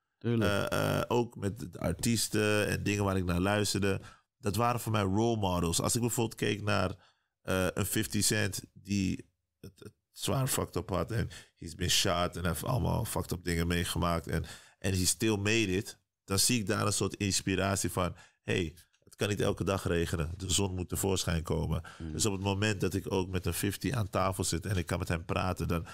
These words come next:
Speaker 2: komt een stukje van die droom uit. Maar dan ben ik ook in de ge-, in de, in de gelegenheid om hem die vraag te stellen van,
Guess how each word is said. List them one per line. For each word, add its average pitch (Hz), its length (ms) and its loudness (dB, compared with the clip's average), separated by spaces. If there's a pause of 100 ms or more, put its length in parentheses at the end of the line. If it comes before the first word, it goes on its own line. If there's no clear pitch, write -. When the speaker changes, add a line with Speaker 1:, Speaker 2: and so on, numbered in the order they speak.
(200)
Speaker 2:
komt 101 240 -2
een 92 60 0
stukje 101 340 -2
van 95 120 -2
die 90 100 0
droom 95 340 2
uit. 92 300 -2 (580)
Maar - 120 -6
dan 90 100 0
ben 90 120 0
ik - 200 -2
ook 104 200 0
in 98 200 -2
de 92 80 0
ge-, - 160 -4
in 87 100 -2
de, 87 200 2 (100)
in 92 100 0
de 87 100 0
gelegenheid 92 480 0
om - 60 -4
hem 98 200 0
die 90 120 -2
vraag 95 300 -2
te - 100 -4
stellen 85 340 -2
van, 85 260 -2